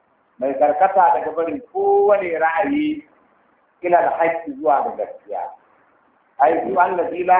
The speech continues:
ijaza fihi, babu karkata a cikin sa, huwa dinul hanafiyyati sama, shi ne addinin nan mai kar-, mai karkata zuwa gaskiya ko mai sauki. Allazi ja'a bihi imamul hunafa, wanda shugaban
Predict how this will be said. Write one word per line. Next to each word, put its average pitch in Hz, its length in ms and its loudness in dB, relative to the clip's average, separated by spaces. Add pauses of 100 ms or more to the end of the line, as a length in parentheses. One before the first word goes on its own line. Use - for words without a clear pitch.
(200)
ijaza 175 640 0
fihi, 165 240 -12
babu 185 360 2
karkata 170 420 0
a 151 220 0
cikin 185 320 -12
sa, 180 240 4 (640)
huwa 180 200 0
dinul 170 360 -4
hanafiyyati 156 760 -6
sama, 139 440 0
shi 156 120 -6
ne 156 120 0
addinin 143 580 0
nan 156 160 -2
mai 147 120 -4
kar-, - 240 -4 (220)
mai 123 180 -2
karkata 151 420 2
zuwa 156 260 4
gaskiya 165 440 0
ko 151 140 -4
mai 123 200 -10
sauki. 113 320 -12 (460)
Allazi 151 460 2
ja'a 156 280 4
bihi 139 280 -6
imamul 135 420 -2
hunafa, 123 500 2
wanda 139 260 -4
shugaban 135 580 0